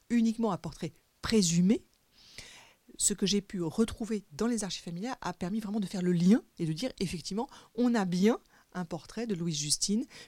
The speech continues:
puisqu'il y a une concordance entre photographie, dessin et peinture, hein. Et d'ailleurs, ce, ce pastel qui a été fait d'après la peinture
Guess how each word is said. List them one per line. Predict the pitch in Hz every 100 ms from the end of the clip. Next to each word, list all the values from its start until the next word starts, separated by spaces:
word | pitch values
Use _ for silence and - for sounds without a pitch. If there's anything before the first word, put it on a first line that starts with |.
| -
puisqu'il | 151 -
y |
a | 160
une |
concordance | 131 175 147 139 208 -
entre | 160 - 190 - -
photographie, | - - 190 180 160 143 - 220 262 _ _
dessin | 139 170 - 190 226 _ _ -
et |
peinture, | 170 165 151 - 139 - _ _ _
hein. | 147 175 - - - -
Et | 156 160 -
d'ailleurs, | 165 160 196 254 277 139 _ _ _ _ _ _ -
ce, | - - 196 185
ce | - -
pastel | 170 156 - - 302 359
qui | -
a |
été | 139 147
fait | 139 160
d'après | 143 190 - 190
la | 160
peinture | 151 139 - 233 269